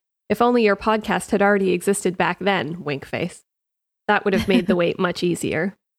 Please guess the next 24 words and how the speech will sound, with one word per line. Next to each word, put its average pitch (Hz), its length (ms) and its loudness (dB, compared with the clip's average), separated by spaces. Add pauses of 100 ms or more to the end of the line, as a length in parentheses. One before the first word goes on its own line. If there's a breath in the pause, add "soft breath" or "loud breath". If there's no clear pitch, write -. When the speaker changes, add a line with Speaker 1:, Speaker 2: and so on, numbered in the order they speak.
(600)
Speaker 1:
It 240 120 -2
became 285 400 2
pretty 233 260 2
soon 208 400 4 (320 loud breath)
one 214 120 4
of 202 120 -2
my 196 120 0
favorite 226 360 4
series 196 320 0
of 175 60 -2
all 180 160 0
time, 175 460 -4 (440)
and 208 120 4
I 202 100 4
binged 233 320 2
the 208 100 2
last 185 240 0
season 196 300 2
on 190 220 2
one 190 220 2
beautiful, 190 420 2
splendid 190 600 0
summer 185 340 0
day, 180 400 0